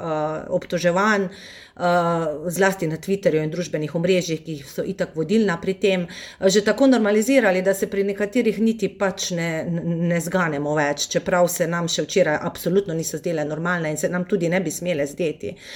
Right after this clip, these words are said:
Ampak tako, eh, tako v resnici je. Zdaj včasih rečejo, da smo novinarji preobčutljivi, tudi sodbo smo na kon-, konec koncev imeli v primeru prestitutk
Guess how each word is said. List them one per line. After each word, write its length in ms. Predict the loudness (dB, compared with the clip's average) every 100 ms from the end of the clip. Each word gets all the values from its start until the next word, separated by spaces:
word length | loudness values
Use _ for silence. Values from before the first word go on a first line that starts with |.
| -6
Ampak 260 | 0 2 4
tako, 300 | 2 6 4
eh, 260 | 4 -2 -2
tako 220 | -2 2
v 40 | 2
resnici 500 | 2 -2 -4 -2 0
je. 140 | 0 -4 -12 -12
Zdaj 200 | 4 6
včasih 380 | 8 6 4 4
rečejo, 320 | 2 4 4
da 100 | 4
smo 180 | 2 2
novinarji 420 | 2 4 2 0
preobčutljivi, 1080 | 0 4 6 4 0 -4 0 0 0 -4 -6 -12 -20 _
tudi 200 | -14 -6
sodbo 340 | 0 0 0
smo 160 | -4 -4
na 100 | -4
kon-, 300 | -2 -2 -2 -4
konec 300 | -4 -4 -2
koncev 360 | -2 2 2
imeli 340 | 4 2 2 0
v 60 |
primeru 380 | 0 0 2 0
prestitutk 720 | 0 -2 -2 -4 -4 -4